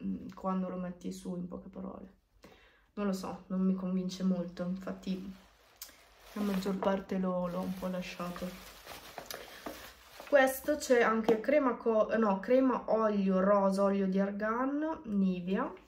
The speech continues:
Mm, no, c'è ancora l'odore ed è strabuono. Anche questo mi sono trovata bene ed è molto buono, per cui ve lo consiglio. Per il corpo è ottimo, io lo usavo sotto la doccia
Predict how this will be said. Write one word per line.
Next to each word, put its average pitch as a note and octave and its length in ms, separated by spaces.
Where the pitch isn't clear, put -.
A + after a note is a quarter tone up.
Mm, B3+ 460
no, G3 180
c'è - 160
ancora A3 360
l'odore A3 340
ed G#3 120
è G3+ 40
strabuono. A3 920
Anche A#3+ 340
questo B3 360
mi A#3 80
sono A#3 200
trovata A#3 440
bene C4 520
ed G3 140
è G3 60
molto F#3+ 340
buono, F#3+ 540
per - 260
cui F#3+ 100
ve F#3+ 100
lo F#3 100
consiglio. F#3 720
Per G3 120
il G3 140
corpo A3 360
è F#3 80
ottimo, F3+ 420
io A#3+ 140
lo G#3 80
usavo F3+ 320
sotto G3 320
la G3+ 100
doccia G3 500